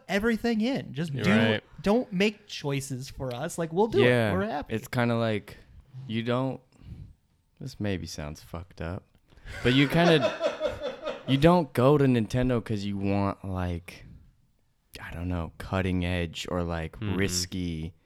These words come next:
Speaker 1: Yeah.
Speaker 3: You
Speaker 2: No.
Speaker 3: want, like, clean,
Speaker 2: Yeah.
Speaker 3: happy,
Speaker 1: Mm-hmm.
Speaker 3: the thing you grew up with. Like, you want these, like, you want these, like, steadfast,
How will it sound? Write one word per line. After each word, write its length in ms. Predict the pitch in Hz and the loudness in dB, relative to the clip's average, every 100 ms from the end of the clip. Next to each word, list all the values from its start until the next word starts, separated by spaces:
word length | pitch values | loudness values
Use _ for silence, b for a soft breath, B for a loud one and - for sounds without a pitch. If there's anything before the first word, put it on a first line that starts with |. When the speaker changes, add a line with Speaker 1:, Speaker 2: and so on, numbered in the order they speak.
| _ | _
Speaker 1:
Yeah. 300 | 127 160 92 | -6 -4 0
Speaker 3:
You 60 | 107 | 0
Speaker 2:
No. 60 | 101 | 2
Speaker 3:
want, 240 | 104 - | 0 0
like, 260 | 110 95 - _ | -2 -2 -8 _
clean, 580 | - 131 107 85 82 85 - | 2 4 4 0 -4 -8 -6
Speaker 2:
Yeah. 140 | 107 107 | 0 4
Speaker 3:
happy, 580 | 117 87 87 80 80 - _ 139 | 4 2 -4 -4 -8 -14 _ -10
Speaker 1:
Mm-hmm. 220 | 143 135 - _ | -8 -10 -12 _
Speaker 3:
the 100 | 110 | -4
thing 240 | - 123 110 | 0 2 2
you 100 | 101 | 0
grew 220 | 104 104 | 2 2
up 220 | 104 - | 0 -4
with. 460 | 87 82 - - _ | -6 -6 -10 -20 _
Like, 160 | 90 85 | -6 -2
you 120 | 104 | 0
want 320 | 104 117 117 | 2 2 2
these, 180 | 107 107 | 2 2
like, 280 | 98 90 - | 2 -2 -6
you 80 | 104 | -4
want 180 | 107 113 | -2 -2
these, 160 | 104 92 | -6 2
like, 240 | 90 - | 2 2
steadfast, 1120 | - - - 92 92 - 90 87 82 - - | -4 -4 0 0 -2 -4 -2 -2 -6 -12 -20